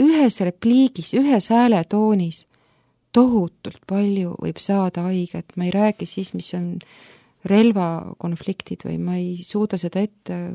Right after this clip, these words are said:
kujutada. Ja tegelikult, äh, siin nagu ühisel, äh, maamunakesel või, või ühe tegelikult perena, äh, me oleme, peame olema teadlikud, et kõik, mis toimub meie sees, see kõik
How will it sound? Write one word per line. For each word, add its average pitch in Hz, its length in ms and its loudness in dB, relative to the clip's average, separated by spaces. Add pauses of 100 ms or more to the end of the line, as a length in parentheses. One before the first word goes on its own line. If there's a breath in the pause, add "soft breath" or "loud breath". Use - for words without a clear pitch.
kujutada. 180 640 -6 (1600)
Ja 175 220 -2
tegelikult, 214 720 0
äh, 175 140 0
siin 208 380 2 (320)
nagu 180 240 -6
ühisel, 180 920 0
äh, 175 280 -10 (680)
maamunakesel 196 960 2
või, 170 200 -4 (300)
või 175 340 -6 (140)
ühe 214 440 4
tegelikult 170 840 -6
perena, 190 500 2 (720 soft breath)
äh, 180 260 -2
me 185 100 -2
oleme, 185 280 2 (320)
peame 196 220 0
olema 180 180 -2
teadlikud, 240 640 0
et 175 180 -8
kõik, 247 580 2
mis 175 160 -6
toimub 208 280 0
meie 202 260 2
sees, 196 400 -2
see 160 100 -6
kõik - 600 2